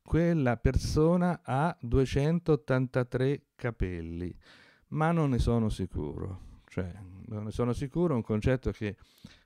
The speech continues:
per esempio, potremmo prenderlo, mm, sempre dalla teoria della probabilità,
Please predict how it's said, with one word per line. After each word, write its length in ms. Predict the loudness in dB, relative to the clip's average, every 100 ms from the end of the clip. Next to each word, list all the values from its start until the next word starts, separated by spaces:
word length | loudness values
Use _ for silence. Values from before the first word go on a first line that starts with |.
| _
per 140 | -8
esempio, 320 | -2 0 0
potremmo 920 | 0 2 2 2 0 0 -2 -4 -6 -4
prenderlo, 760 | -2 -2 -2 -2 -2 -2 -4 -6
mm, 380 | -10 -12 -14 -16 -18 -20 -20
sempre 300 | -10 -8 -2
dalla 140 | 0 2
teoria 160 | 0
della 0 |
probabilità, 580 | 2 0 0 0 -2